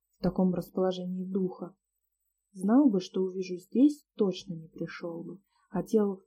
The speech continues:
называется, расслабиться и поднять настроение, а в итоге поднялось еще сильнее лишь то, что разрывает от напряжения тело в клочья". "Что случилось, Остин?"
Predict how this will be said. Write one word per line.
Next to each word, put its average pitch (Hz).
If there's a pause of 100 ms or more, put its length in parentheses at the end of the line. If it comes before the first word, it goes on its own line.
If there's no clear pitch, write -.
называется, 185
расслабиться 190
и 180
поднять 185
настроение, 185
а 175
в 180
итоге 220 (240)
поднялось 190
еще -
сильнее 202
лишь 180
то, 240
что -
разрывает 185
от 190
напряжения 185
тело 185
в 185
клочья". 185 (520)
"Что -
случилось, 262
Остин?" 220